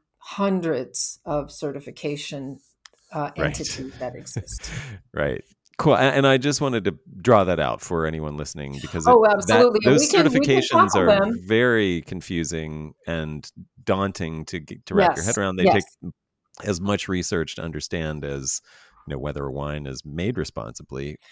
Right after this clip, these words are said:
Speaker 2: I mean, you might as well just research the winery than <laughs> that you're trying to buy wine
Speaker 1: Right.
Speaker 2: from, rather than the certification
Speaker 1: The certification
Speaker 2: they have.
Speaker 1: body. Well, let me tell
Speaker 2: Yeah.
Speaker 1: you that we at the Slow Wine Guide, we recognize U S D,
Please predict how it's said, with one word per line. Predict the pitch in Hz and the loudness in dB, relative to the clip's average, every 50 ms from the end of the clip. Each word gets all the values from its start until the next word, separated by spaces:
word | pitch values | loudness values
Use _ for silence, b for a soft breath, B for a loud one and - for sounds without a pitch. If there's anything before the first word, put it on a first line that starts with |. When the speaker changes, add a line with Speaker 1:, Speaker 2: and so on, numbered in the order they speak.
| b b - | b b -10
Speaker 2:
I | 87 | -8
mean, | 82 80 80 | -8 -8 -6
you | 80 | -4
might | 80 85 87 85 | -4 -2 -2 -2
as | 80 76 | -2 -2
well | 78 73 | -4 -6
just | 69 80 78 - - | -6 -6 -8 -8 -6
research | 78 80 78 - 85 76 71 - - | -6 -6 -4 -4 -4 -6 -6 -8 -10
the | 78 73 | -10 -8
winery | 78 76 78 90 90 78 67 64 64 60 | -8 -6 -6 -6 -6 -6 -6 -8 -8 -10
than | - 65 65 65 65 - - | -10 -12 -12 -12 -14 -12 -8
<laughs> | 117 117 - | -8 -8 0
that | 147 135 139 139 | 2 2 2 4
you're | 123 117 | 2 0
trying | - - 165 143 127 | 2 2 2 2 2
to | 120 | 2
buy | 101 - 110 101 | 2 2 2 2
wine | 95 90 90 92 | 2 2 2 0
Speaker 1:
Right. | 110 - | 0 2
Speaker 2:
from, | - 135 110 92 90 | 2 2 2 2 2
rather | 90 87 90 92 82 | 0 0 0 -2 -2
than | 80 90 82 82 82 98 98 - _ _ _ _ _ _ | -4 -6 -6 -6 -8 -10 -12 -14 _ _ _ _ _ _
the | - - 92 85 78 78 - - _ | -6 -2 -2 0 0 -2 -4 -8 _
certification | - - - 92 85 - 82 - - 214 196 | -8 -6 -4 -4 -4 -6 -4 2 2 4 4
Speaker 1:
The | - | 6
certification | 233 214 196 185 190 - - 208 185 | 6 4 4 4 2 0 0 0 0
Speaker 2:
they | - - | 0 0
have. | 208 180 | 2 4
Speaker 1:
body. | 180 165 156 - - 220 | 4 4 4 2 2 4
Well, | 226 254 240 | 4 4 6
let | 226 226 226 226 | 6 6 6 4
me | 262 339 381 | 2 -2 2
tell | - - 202 190 | 6 6 6 6
Speaker 2:
Yeah. | 190 196 233 | 4 2 0
Speaker 1:
you | 269 - - 185 | -2 -2 -2 -2
that | 180 - 214 | -2 -2 -2
we | 190 196 196 202 214 233 262 277 - B B B B B B B | -2 0 0 0 0 -2 -4 -6 -8 B B B B B B B
at | 208 208 | 0 2
the | 226 240 | 2 2
Slow | - - 233 220 208 | 2 2 4 4 4
Wine | 190 180 180 175 165 | 6 4 4 4 4
Guide, | 156 170 160 160 160 165 208 247 269 - - _ _ | 4 4 4 6 6 4 2 0 -2 -4 -10 _ _
we | - 180 180 175 185 | -6 -4 -2 -2 0
recognize | 208 208 208 208 208 233 208 214 185 160 156 156 156 180 220 - - - _ _ _ _ _ - | 0 0 0 0 0 -2 -2 0 0 2 2 2 0 0 -2 -4 -8 -12 _ _ _ _ _ -4
U | 175 170 170 | 0 2 4
S | 175 196 190 | 4 4 2
D, | - 247 240 247 254 254 - - | 2 2 2 4 2 0 -2 -6